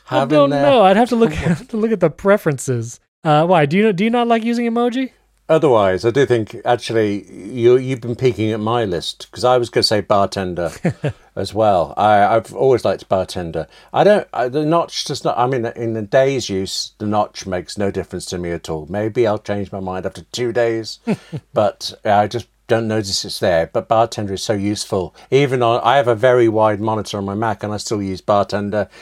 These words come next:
Speaker 1: 'cause it's
Speaker 2: Mm.
Speaker 1: just kind of handy
Speaker 2: Yep.
Speaker 1: up in the corner. A couple of things. So,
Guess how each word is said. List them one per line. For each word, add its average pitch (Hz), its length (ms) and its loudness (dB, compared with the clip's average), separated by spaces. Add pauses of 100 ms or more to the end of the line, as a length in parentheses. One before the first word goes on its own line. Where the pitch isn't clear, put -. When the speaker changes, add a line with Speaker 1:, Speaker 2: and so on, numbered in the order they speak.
(160)
Speaker 1:
'cause 170 140 -4
it's 147 60 -4
Speaker 2:
Mm. - 20 -6
Speaker 1:
just - 160 -8
kind 123 160 -6
of 95 60 -10
handy 113 420 -6 (220)
Speaker 2:
Yep. 120 260 -10
Speaker 1:
up - 160 -8
in 95 80 -6
the 92 80 -8
corner. 85 420 -8 (340)
A - 80 -20
couple - 240 -14
of 82 60 -16
things. 76 220 -14
So, 101 200 -4